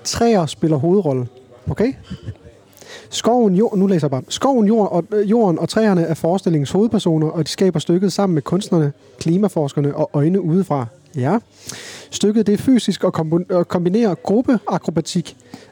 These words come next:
vertical dance, dans og fysisk teater med moderne lydbilleder og poetisk tekst. Alt sammen opført i,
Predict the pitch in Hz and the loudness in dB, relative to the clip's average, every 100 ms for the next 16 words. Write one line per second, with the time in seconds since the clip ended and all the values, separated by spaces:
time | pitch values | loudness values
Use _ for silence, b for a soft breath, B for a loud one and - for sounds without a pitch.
0 | - 156 214 196 190 165 180 190 233 - | -2 0 0 0 -2 0 2 2 2 -2
1 | - B B B B B B B - 233 | -6 B B B B B B B -2 0
2 | 294 226 - - B B B B 165 - | 2 0 -4 -10 B B B B -4 2
3 | 247 185 156 196 196 170 156 156 160 214 | 2 2 0 2 4 2 0 0 2 2
4 | 220 180 202 180 156 143 165 175 165 - | 2 2 0 0 0 0 2 2 0 -2
5 | 160 170 - - 240 196 - 196 190 147 | -2 -4 -6 -4 -2 -2 0 2 0 -2
6 | - - 202 - 180 165 240 254 | -8 -4 -4 0 0 0 2 0